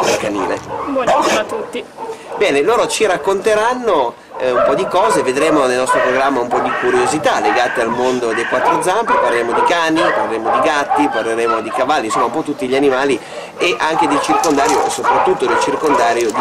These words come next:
Speaker 1: Pinerolo e dintorni, come già vi abbiamo accennato anche negli articoli di giornali usciti. Fatemi fare un ringraziamento speciale alla nostra testata giornalistica, che è Voce Pinerolese. Noi ci, voi ci potete trovare su vocepinerolese punto it.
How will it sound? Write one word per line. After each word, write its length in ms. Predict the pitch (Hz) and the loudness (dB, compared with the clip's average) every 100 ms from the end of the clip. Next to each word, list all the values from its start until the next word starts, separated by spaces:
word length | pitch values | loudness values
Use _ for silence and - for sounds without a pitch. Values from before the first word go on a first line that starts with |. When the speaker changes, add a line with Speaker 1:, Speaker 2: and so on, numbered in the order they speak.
| 113 | 0
Speaker 1:
Pinerolo 480 | 120 117 104 107 - - | 0 0 2 0 0 0
e 120 | 143 135 | 0 2
dintorni, 520 | 131 127 110 117 - | 0 -2 0 2 0
come 220 | - 101 104 | -2 -4 -2
già 260 | 113 113 98 | 0 0 -2
vi 120 | 110 | -4
abbiamo 300 | 107 117 110 | -4 -4 -2
accennato 580 | 110 127 117 107 110 107 | -2 0 0 0 0 -2
anche 200 | 107 113 | -2 -2
negli 140 | 104 | -2
articoli 400 | 107 - - - | -2 -2 -2 -2
di 80 | - - | 0 0
giornali 400 | - - - - | 0 0 0 0
usciti. 260 | - - - - - - - 480 - - | -2 0 2 2 0 -2 0 2 2 0
Fatemi 300 | 143 156 147 | 0 0 0
fare 180 | 143 139 | 2 2
un 60 | |
ringraziamento 640 | 135 - - 135 127 - - | 2 2 0 0 0 2 2
speciale 420 | - - 139 123 | 0 0 0 2
alla 80 | 120 | 0
nostra 260 | 123 127 | 0 -2
testata 500 | 113 147 - 160 147 | 0 0 2 0 0
giornalistica, 600 | 131 151 185 208 - - 107 | 0 0 2 0 0 -2 -2
che 160 | 120 | -2
è 40 | 113 | -2
Voce 260 | 120 - | -2 -6
Pinerolese. 800 | 120 120 117 123 123 135 170 175 | -6 -2 0 0 2 2 2 0
Noi 240 | 101 92 - | -2 -4 -6
ci, 80 | - - | -8 -4
voi 240 | 110 107 - | -2 0 0
ci 60 | - | 0
potete 260 | 104 107 107 | -2 -4 0
trovare 400 | - 104 113 107 | 0 2 0 -2
su 140 | 98 | -4
vocepinerolese 760 | 95 - - - 104 - - - | -2 -2 -2 -2 0 0 0 -2
punto 280 | - - 988 | -2 0 0
it. 260 | - 233 | 0 -4